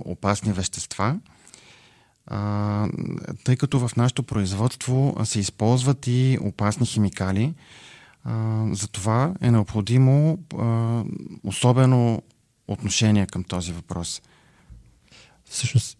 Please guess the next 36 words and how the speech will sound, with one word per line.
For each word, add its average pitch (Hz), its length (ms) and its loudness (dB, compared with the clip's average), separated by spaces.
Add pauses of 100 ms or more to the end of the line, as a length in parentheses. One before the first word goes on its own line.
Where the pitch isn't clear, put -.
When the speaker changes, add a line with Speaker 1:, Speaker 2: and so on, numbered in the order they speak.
(100)
Speaker 2:
има 107 280 10
ли 95 320 2 (100)
възможност 92 1000 -2
да 120 160 0
сведете 98 640 0 (280)
вашия 95 420 0
отпадък 90 380 -4
до 92 80 -6
минимум 113 640 4
и 98 360 0
да 92 100 0
влезете 92 420 0
в - 80 -8
така - 180 -4
наречената 90 380 -2
кръгова 90 360 0
икономика, 95 520 -4
където 98 420 -2 (280)
отпадъка 98 500 0
всъщност 107 340 -2
се - 80 -6
използва 87 420 -6
като 107 440 -6
суровина 90 440 -4
за 104 300 -2
нещо 92 360 -6
друго 127 380 2
в - 60 -14
производствения 87 520 -4
процес? - 460 -12 (800)
Speaker 1:
Винаги 135 380 4
сме 175 220 4
се 160 160 0
стремяли 110 580 4
към 92 200 -2
това. 98 440 -4